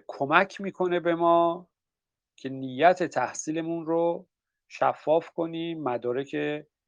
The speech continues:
اه، لازم رو ارائه بدیم که اون هدف تحصیل ما مشخص بشه که وارد جزئیاتش بعداً خواهیم شد.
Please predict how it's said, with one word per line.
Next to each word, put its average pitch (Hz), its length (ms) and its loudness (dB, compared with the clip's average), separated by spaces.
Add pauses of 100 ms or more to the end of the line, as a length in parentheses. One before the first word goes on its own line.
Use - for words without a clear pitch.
(360)
اه، 101 500 -12 (320)
لازم 123 760 2
رو 110 360 -2 (100)
ارائه 120 440 0
بدیم 160 640 -4 (600)
که 135 800 -2 (480)
اون 131 480 -6
هدف 120 460 2 (140)
تحصیل 139 500 -6
ما 139 520 2 (340)
مشخص 107 640 -8 (100)
بشه - 180 -16 (840)
که 151 80 -8
وارد 165 360 4
جزئیاتش 156 640 0
بعداً 147 520 2
خواهیم 107 480 -10
شد. - 160 -16